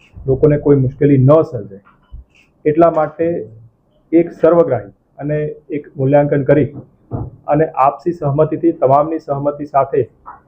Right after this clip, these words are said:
એવો એક નિર્ણય કરવામાં આવ્યો કે આપણે જે દર વર્ષે લીલી પરિક્રમા યોજીએ છીએ, એવી રીતે પરિક્રમાનું આયોજન આ વર્ષે કરી શકાશે નહીં. પરંતુ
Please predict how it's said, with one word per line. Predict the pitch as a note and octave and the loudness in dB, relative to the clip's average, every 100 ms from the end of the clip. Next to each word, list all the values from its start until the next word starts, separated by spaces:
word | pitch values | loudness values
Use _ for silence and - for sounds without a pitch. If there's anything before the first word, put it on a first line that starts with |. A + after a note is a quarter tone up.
| - _ _ - | -20 _ _ 0
એવો | C#3+ E3 | 4 6
એક | E3 D#3+ | 4 2
નિર્ણય | C#3+ C#3 D#3 | 0 2 2
કરવામાં | D3 C#3 C#3+ C#3+ C#3 | 2 2 2 2 0
આવ્યો | C3 D3+ _ _ _ | -2 -8 _ _ _
કે | D3 | -4
આપણે | C#3+ E3+ | -2 0
જે | E3+ | 0
દર | D#3+ C#3 E3+ | 4 4 4
વર્ષે | F3 E3 F3 E3 - _ _ C#3 | 2 2 -2 -2 -4 _ _ -6
લીલી | D3 | -4
પરિક્રમા | B2+ C#3+ C#3+ C#3+ D3 | -2 -2 0 -2 0
યોજીએ | C#3+ B2+ B2+ D3+ D3+ | 0 2 2 2 0
છીએ, | C#3 - - - _ _ _ _ _ | -4 -8 -12 -18 _ _ _ _ _
એવી | C#3+ D#3+ | 4 6
રીતે | D#3 D#3 D#3+ D#3+ - - _ _ _ | 4 2 2 4 0 -6 _ _ _
પરિક્રમાનું | - D3 D3 D3 D3 C#3+ | 0 2 2 2 2 2
આયોજન | C3+ C#3 D3 A2+ - _ _ - | 2 2 0 -2 -10 _ _ 0
આ | D3+ | 0
વર્ષે | D3+ C#3 - D3+ | 0 -4 -8 -10
કરી | - C#3 C#3 | -6 -6 -4
શકાશે | C3 A2+ A#2+ B2+ | -6 -6 -6 -6
નહીં. | G#2+ - _ _ _ _ - - _ _ _ _ _ _ _ _ _ _ | -14 -16 _ _ _ _ -20 -20 _ _ _ _ _ _ _ _ _ _
પરંતુ | D3+ E3 D#3 F3 F3 - | 2 2 4 6 6 2